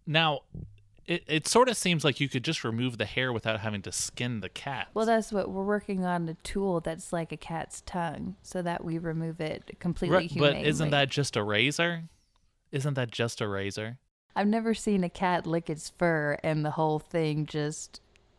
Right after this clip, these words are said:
Speaker 2: completely, it's just skin.
Speaker 1: It, wouldn't a razor be sort of a middle ground between,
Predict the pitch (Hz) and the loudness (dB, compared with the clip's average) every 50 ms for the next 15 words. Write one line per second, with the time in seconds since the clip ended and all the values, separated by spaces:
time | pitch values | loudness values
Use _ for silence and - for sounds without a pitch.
0 | _ _ _ - - 151 147 160 - - 175 160 160 156 - - 151 156 156 151 | _ _ _ -6 -4 -4 -4 -4 -4 -4 -2 -2 -2 -2 -2 -4 -4 -4 -4 -4
1 | - 156 139 - - - - - 170 160 147 - - - - - 190 196 - _ | -4 -6 -6 -6 -8 -10 -6 -4 -2 -2 -2 -2 -4 -4 -4 -4 -6 -8 -10 _
2 | _ _ _ _ _ _ _ _ _ _ _ _ _ _ _ _ _ _ _ _ | _ _ _ _ _ _ _ _ _ _ _ _ _ _ _ _ _ _ _ _
3 | _ _ _ _ _ _ _ _ _ _ _ - 165 156 156 131 180 185 170 165 | _ _ _ _ _ _ _ _ _ _ _ -8 -6 -2 4 6 6 6 6 4
4 | 143 127 151 120 127 131 147 160 156 - 165 139 120 139 139 139 - - - 156 | 0 -2 0 4 6 8 8 8 6 6 4 2 4 2 2 2 2 2 4 4
5 | 156 143 123 123 120 113 120 139 147 143 135 117 - 113 117 127 127 123 110 101 | 4 6 4 4 4 4 4 4 4 4 2 2 2 4 4 6 4 4 2 0
6 | 113 110 - - - 117 113 113 113 113 113 110 107 104 107 - - - | -2 -2 -4 -4 -2 0 2 4 4 4 4 4 2 0 -2 -4 -8 -16